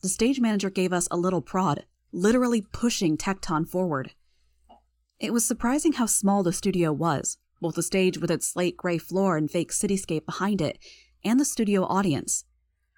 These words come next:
Tecton led the way to the half circle of a table with the three hosts on the far side. The largest chair closest to the host was undoubtedly his,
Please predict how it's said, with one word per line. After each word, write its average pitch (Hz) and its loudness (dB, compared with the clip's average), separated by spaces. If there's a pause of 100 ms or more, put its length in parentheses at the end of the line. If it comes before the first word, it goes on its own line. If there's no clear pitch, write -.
(160)
Tecton 277 2
led 226 2
the 202 2
way 185 2
to 175 -4
the - -2
half 208 -2
circle 190 -2
of 165 -2
a 170 -4
table 180 -2
with 165 -6
the 165 -2
three 180 -2
hosts 208 0
on 156 0
the 156 0
far 165 0
side. 160 -4 (520)
The 196 2
largest 220 2
chair 196 0
closest 190 -4
to 190 -4
the 175 -2
host 196 -2
was 165 -2
undoubtedly 175 0
his, 147 -2